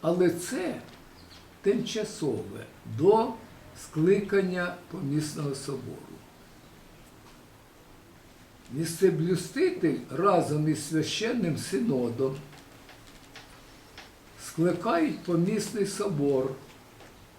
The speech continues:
І на помісному соборі таємним голосуванням обирають патріарха.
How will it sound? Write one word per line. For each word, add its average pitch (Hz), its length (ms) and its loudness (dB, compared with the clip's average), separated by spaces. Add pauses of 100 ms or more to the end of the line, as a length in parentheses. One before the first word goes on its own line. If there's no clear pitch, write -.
(840)
І 147 60 -4
на 175 200 2
помісному 202 800 2
соборі 185 760 -2 (1300)
таємним 180 760 4
голосуванням 160 1040 0 (1160)
обирають 180 600 2
патріарха. - 720 -6